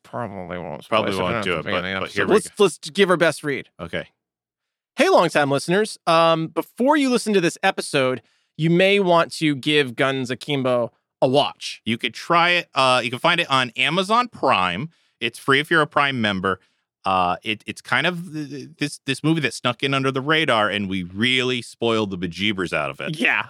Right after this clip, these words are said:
Speaker 1: uh, somewhat unintentionally.
Speaker 2: And it's, it's short, it's easy to manage. It's, uh,
Speaker 1: Self-contained universe.
Speaker 2: self-contained universe. So, yeah, definitely recommend picking it up if you're the kind of person who cares about spoilers.
Speaker 1: Uh, yeah.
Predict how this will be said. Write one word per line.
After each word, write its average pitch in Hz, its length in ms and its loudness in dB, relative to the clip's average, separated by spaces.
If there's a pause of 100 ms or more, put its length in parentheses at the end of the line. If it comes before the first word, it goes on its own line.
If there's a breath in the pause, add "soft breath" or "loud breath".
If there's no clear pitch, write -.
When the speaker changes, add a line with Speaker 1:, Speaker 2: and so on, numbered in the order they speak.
(120)
Speaker 1:
uh, 143 680 4
somewhat 277 440 2
unintentionally. 147 920 -2 (140)
Speaker 2:
And 127 180 0
it's, - 340 -6
it's - 320 -6 (200)
short, 220 440 2 (240)
it's 139 180 -6
easy 170 280 -2
to 170 60 0
manage. 165 600 -2 (460)
It's, 127 320 -6
uh, 131 120 0
Speaker 1:
Self-contained 233 480 2
universe. 202 380 2
Speaker 2:
self-contained 131 460 -2
universe. 127 460 -4
So, - 380 -2 (480 soft breath)
yeah, 107 160 0 (100)
definitely 302 340 -2
recommend 165 600 -2 (460)
picking 170 220 -4
it 147 100 0
up 147 160 -2
if 123 120 -12
you're 123 140 -2
the 120 160 -4
kind 131 180 0
of 120 80 -2
person 123 240 -4
who 107 40 -6
cares 104 240 -2
about 98 120 -4
spoilers. 85 600 -6 (360)
Speaker 1:
Uh, 190 120 0
yeah. 165 260 0